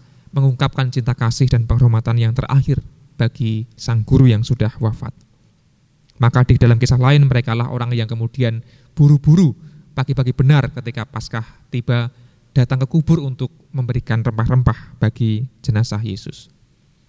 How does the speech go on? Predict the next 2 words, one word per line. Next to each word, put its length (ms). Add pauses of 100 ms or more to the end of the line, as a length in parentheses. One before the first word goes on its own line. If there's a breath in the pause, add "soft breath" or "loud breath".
(1400 soft breath)
Singkat 320
cerita, 480